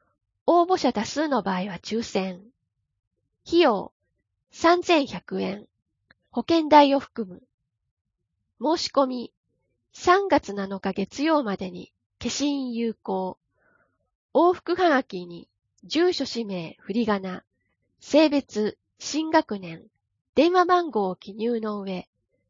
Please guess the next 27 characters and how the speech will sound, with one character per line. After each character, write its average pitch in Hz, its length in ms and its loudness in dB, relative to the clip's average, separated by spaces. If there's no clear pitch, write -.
返 359 220 -2
信 339 260 -2
用 330 240 0
に 302 140 -8
も - 260 -12
住 294 200 -2
所、 202 120 -8
氏 247 180 -8
名 214 180 -4
を 160 120 -16
書 208 80 -4
い 185 120 -4
て、 - 280 -10
郵 311 220 2
便 320 260 0
番 277 300 0
号、 175 340 -10
二 349 300 4
零 349 200 6
三 190 380 -6
の 175 260 -16
零 302 280 8
零 294 240 4
五 196 280 -2
二、 190 360 -14
幸 349 300 4
町 - 420 -10